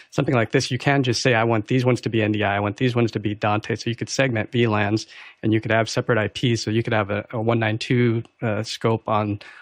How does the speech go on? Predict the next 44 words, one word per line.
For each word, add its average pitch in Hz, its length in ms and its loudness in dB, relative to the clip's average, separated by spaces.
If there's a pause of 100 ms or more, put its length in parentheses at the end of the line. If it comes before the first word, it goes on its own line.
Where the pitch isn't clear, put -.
(180)
on, 110 200 -2
uh, 104 200 -2
the 113 140 0
UniFi, 107 460 2
and 104 100 0
then 104 140 0
in 101 120 0
here 127 240 4
you 110 160 0
can 107 120 -2
say, 117 160 -2
"I 104 80 2
want 107 200 0
this 110 120 -6
to 117 80 -4
be 107 140 -6
ten 110 180 -4
dot, 98 280 -4 (480)
ten 113 140 -2
dot 107 100 0
one 107 140 0
dot 101 240 0
one 110 240 -2
dot 104 220 -4
two, 123 380 2
ten 120 180 -4
dot 107 140 -2
one 110 140 -2
dot - 340 -6 (340)
three, 123 340 2
and 107 180 -2
so - 160 -4
on 104 100 0
and 107 80 -4
so 113 140 0
forth - 260 -4
for - 120 -6
your 104 200 -2 (320)
N 123 100 0
D 110 120 0
I 104 120 0
and 104 120 -2
Dante 104 440 -2
devices." 110 600 -4